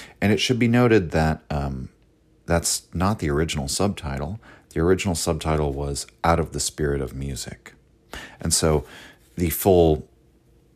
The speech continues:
title in the original printing would have been The Birth of Tragedy Out of the Spirit of Music. And what does that mean? Well,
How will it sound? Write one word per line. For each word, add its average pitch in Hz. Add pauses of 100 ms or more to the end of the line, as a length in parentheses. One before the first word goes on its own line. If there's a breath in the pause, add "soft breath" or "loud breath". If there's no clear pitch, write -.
title 85
in 73
the 71
original 76
printing 82
would 73
have 67
been 71
The 67
Birth 95
of 78
Tragedy 78
Out 76
of 67
the 71
Spirit 64
of -
Music. 101 (640 loud breath)
And 85
what 92
does 80
that 82
mean? 95
Well, 101